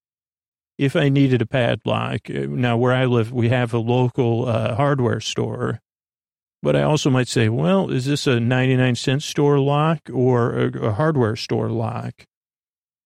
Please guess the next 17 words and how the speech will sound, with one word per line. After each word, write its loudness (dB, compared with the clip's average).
I -6
don't -2
think -2
I 2
would 0
buy 0
a 0
padlock -2
online. 0
I 0
don't 2
know 2
why, -2
but -4
I 2
just -4
wouldn't. 0